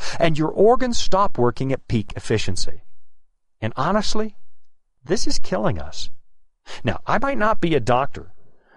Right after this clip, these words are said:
but I do know what I'm talking about here because I've been there. Don't consider what I'm saying medical advice. Consider what I'm saying my personal experience.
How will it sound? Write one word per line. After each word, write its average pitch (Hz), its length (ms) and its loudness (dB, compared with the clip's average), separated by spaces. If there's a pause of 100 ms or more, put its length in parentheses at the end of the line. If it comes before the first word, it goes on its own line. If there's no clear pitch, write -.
(220)
but 170 260 0
I 175 80 2
do 254 180 0
know 359 80 -4
what 247 140 -4
I'm 208 120 -2
talking 190 400 -2
about 95 220 -2
here 107 140 -4
because 120 380 0 (400)
I've - 260 -2 (140)
been 107 240 0
there. - 320 -10 (240)
Don't 262 180 2
consider 233 320 2
what 160 160 -2
I'm 131 100 -2
saying 113 480 0
medical 127 460 0
advice. 80 480 -2
Consider 254 380 2
what 247 120 0
I'm 180 140 0
saying 151 380 2 (360)
my 220 200 -6
personal 139 440 -2
experience. - 680 0